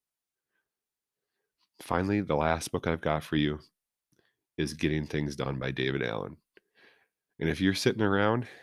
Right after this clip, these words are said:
and you have a lot of free time, this book is really good for getting organized.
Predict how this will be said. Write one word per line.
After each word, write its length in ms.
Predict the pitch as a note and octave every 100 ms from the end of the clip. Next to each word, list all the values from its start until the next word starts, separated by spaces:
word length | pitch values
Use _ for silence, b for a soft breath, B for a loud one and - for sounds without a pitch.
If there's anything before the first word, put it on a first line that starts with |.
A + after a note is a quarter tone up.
| B
and 140 | E2
you 60 | F2+
have 100 | E2+
a 20 |
lot 160 | E2+ F2+
of 80 |
free 160 | - G2+
time, 380 | F#2+ G#2 A2 A#2 _ _ _ _ _ _ _ -
this 180 | A2 -
book 240 | - F#2+ F2
is 100 | D#2
really 400 | D#2+ E2 E2 F2
good 240 | D2+ D2
for 140 | -
getting 260 | C2+ D2+ B1
organized. 640 | C#2+ C#2+ - - - -